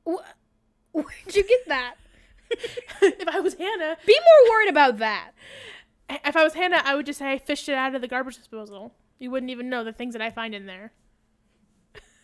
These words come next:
Speaker 2: It's all good. <laughs>
Speaker 1: I just found it in a, in, in a trash can in our neighbor's house.
Speaker 2: Mm-hmm. Wow. Well, um,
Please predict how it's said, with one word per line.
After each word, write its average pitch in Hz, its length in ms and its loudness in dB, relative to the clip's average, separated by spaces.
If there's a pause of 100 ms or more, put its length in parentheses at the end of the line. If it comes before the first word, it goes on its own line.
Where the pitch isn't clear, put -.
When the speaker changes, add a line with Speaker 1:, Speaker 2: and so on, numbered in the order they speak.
(360)
Speaker 2:
It's 302 140 -4
all 262 140 -2
good. 233 360 -10 (680)
<laughs> - 680 -14
Speaker 1:
I 254 80 -4
just 330 180 -4
found 320 200 2
it 285 60 -2
in 285 80 0
a, 240 120 -4 (120)
in, 262 200 -6 (120)
in 262 80 -4
a 247 80 -4
trash 240 320 -6
can 220 240 -10
in 214 100 -10
our 214 100 -8
neighbor's 214 380 -10
house. - 440 -20 (200)
Speaker 2:
Mm-hmm. 262 360 -8 (600)
Wow. 226 280 -20 (920)
Well, 330 400 0
um, 285 400 -6